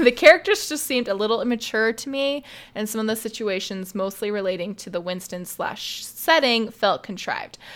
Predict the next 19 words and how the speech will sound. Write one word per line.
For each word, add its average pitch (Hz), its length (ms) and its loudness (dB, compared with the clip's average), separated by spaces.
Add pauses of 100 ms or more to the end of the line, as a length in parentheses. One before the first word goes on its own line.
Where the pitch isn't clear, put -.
(160)
I 220 160 6
almost 330 340 4
feel 254 280 4
like 226 240 6
I 196 100 2
might 196 240 2
have 214 180 -4
liked 185 300 -2
the - 60 -14
book 175 320 -4
better 220 340 8
without 196 560 2
the 208 60 -4
Green 190 320 -4
Valley 180 360 0
connections, 175 680 -8
and 190 160 -6
if 190 160 -6
they'd 180 240 -4